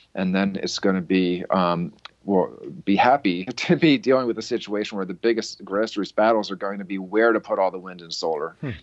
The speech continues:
Speaker 1: and who's gonna control it and how big it's gonna be. Um, 'cause that's what we're looking at in terms of the larger, um, trends on cost.
Speaker 2: So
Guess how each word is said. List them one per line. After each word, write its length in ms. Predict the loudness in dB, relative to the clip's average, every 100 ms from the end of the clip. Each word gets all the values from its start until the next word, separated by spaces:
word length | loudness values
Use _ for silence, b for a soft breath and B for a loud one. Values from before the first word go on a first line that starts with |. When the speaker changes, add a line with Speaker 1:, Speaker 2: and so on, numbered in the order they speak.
| -6
Speaker 1:
and 120 | -6
who's 300 | 0 2 2
gonna 200 | 4 0
control 460 | 2 -4 0 2 2
it 100 | 0 b b -10
and 120 | -2
how 120 | -2
big 220 | 2 0 0
it's 120 | -4
gonna 220 | -6 -6
be. 300 | -4 -4 -4 B B B -2
Um, 300 | 0 0 -2
'cause 180 | -6 2
that's 240 | 4 4
what 60 | 2
we're 80 | 2
looking 300 | 0 -2 -4
at 120 | -4
in 80 | -4
terms 220 | -6 -6 -6
of 120 | -4
the 60 | -2
larger, 400 | -2 -4 -6 -8 -6
um, 340 | -4 -4 -10 -20 _ -20 _ _
trends 500 | -2 0 0 -4 -8
on 140 | -8 -8
cost. 440 | -6 -6 -6 -12 -14 b b b
Speaker 2:
So 600 | -4 6 6 6 4 -2